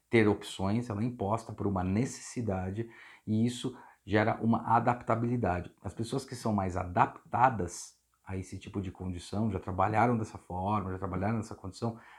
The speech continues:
são mais propícias a ficar mais tranquilas, entender a necessidade e realmente se prevenir.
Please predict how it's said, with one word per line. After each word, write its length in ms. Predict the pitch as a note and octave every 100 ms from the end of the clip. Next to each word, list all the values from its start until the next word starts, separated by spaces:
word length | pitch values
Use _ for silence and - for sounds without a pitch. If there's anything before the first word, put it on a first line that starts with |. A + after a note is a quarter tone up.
| _
são 140 | C3+
mais 180 | C3 C3
propícias 640 | - C#3 - A#2+ B2 B2
a 80 | B2+
ficar 200 | B2 G#2
mais 220 | G2 F#2+
tranquilas, 560 | - C#3+ C3 C3 B2 G#2+
entender 440 | G#2 G2 F#2+ F#2+
a 40 | F#2+
necessidade 760 | F#2+ G#2+ B2 A#2+ A#2 B2+ B2+
e 40 |
realmente 480 | A#2+ B2+ A#2+ A2+ A#2
se 140 | - A#2 -
prevenir. 540 | G#2 G#2+ A2+ F#2+ F#2+